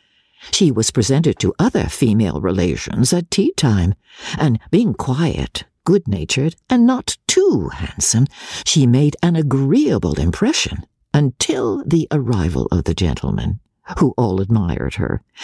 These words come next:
so that her sisters began, of course, to find fault with her. "I hope Osborne has sown his wild oats," said Missus McGinnis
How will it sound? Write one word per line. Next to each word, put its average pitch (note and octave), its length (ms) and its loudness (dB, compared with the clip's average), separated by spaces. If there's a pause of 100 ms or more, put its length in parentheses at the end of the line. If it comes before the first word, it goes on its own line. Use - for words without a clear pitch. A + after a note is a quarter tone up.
(160)
so D#3+ 220 2
that A2 200 0
her F#2+ 80 0
sisters B2+ 460 0
began, F#2+ 360 0
of D2+ 100 -4
course, D2 320 -2 (240)
to - 80 0
find D2+ 420 0
fault - 400 -2
with - 160 -8
her. - 260 -6 (520)
"I - 160 0
hope C#3 420 -4
Osborne A2 520 -2
has G#2 140 0
sown D#3 320 0
his G2 180 -2
wild G#2+ 420 0
oats," - 540 -2 (360)
said - 280 -2
Missus D#2+ 340 0
McGinnis D#2+ 560 -2